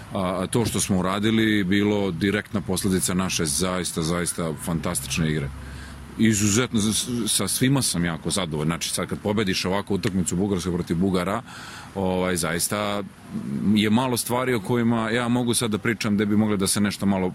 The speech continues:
popravim. Ali definitivno da Aleksa je odigrao fenomenalno, ovo mu je tek druga utakmica sa, sa nama i mislim da je zaista odigrao jako, jako dobro,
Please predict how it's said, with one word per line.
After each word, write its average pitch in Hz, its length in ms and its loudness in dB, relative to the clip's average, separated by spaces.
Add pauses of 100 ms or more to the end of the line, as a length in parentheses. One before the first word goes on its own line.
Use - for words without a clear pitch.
(140)
popravim. 78 440 -2 (540)
Ali 85 400 2
definitivno 104 640 2
da 92 400 0 (580)
Aleksa 92 640 0
je 87 180 2
odigrao 87 640 0 (840)
fenomenalno, 107 760 2
ovo 101 120 0
mu 95 140 6
je 90 60 0
tek 90 200 -2
druga 92 320 2
utakmica 82 680 -2 (380)
sa, 78 580 -2
sa - 180 0
nama 110 580 2
i 80 120 0
mislim 80 340 0
da 85 80 2
je 82 60 0
zaista 80 380 -2
odigrao 85 500 0
jako, 85 420 0
jako 80 300 -4
dobro, 80 420 -2